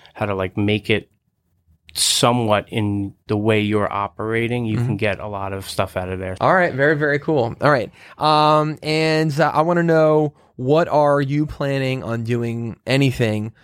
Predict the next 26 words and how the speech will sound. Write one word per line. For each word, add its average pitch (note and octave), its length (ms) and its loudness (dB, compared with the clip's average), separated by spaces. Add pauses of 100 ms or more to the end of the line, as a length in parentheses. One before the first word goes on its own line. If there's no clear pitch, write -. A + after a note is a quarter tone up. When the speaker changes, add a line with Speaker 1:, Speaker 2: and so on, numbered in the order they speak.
(220)
Speaker 2:
twenty D#3+ 320 4
twenty-one? B2+ 600 0
Like, A2 200 -8
what D3 200 0
is F#3+ 140 4
a D3 60 2
plan B2+ 380 -4
that F#2 100 -10
you A2+ 80 -10
have? A2+ 240 -2
It - 60 -12
could A3+ 120 -6
be A3+ 60 -2
business C3+ 320 -4
or A#2 100 -4
not, A2 340 -4 (320)
but B2+ 200 2
what F3 180 4
i-, G#3+ 40 4
what F#3 180 2
is G3+ 80 -2
the F3+ 100 2
plan D3 300 2
that C3+ 100 -2
you A#2+ 100 0
have A2 400 2